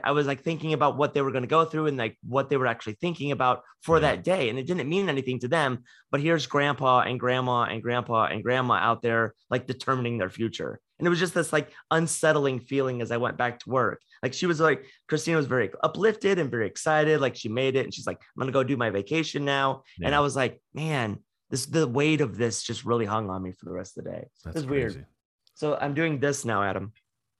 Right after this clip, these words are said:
Speaker 2: There you go. I'm gonna, uh, anybody opposed, uh, the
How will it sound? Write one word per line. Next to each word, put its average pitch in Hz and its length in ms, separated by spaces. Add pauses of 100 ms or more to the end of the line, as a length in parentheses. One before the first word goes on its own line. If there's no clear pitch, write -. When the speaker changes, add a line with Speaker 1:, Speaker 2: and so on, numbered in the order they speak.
(240)
Speaker 2:
There 147 120
you 147 80
go. 120 260 (1200)
I'm 147 120
gonna, 214 240
uh, 170 160
anybody 180 360
opposed, 156 520
uh, 117 380
the 101 380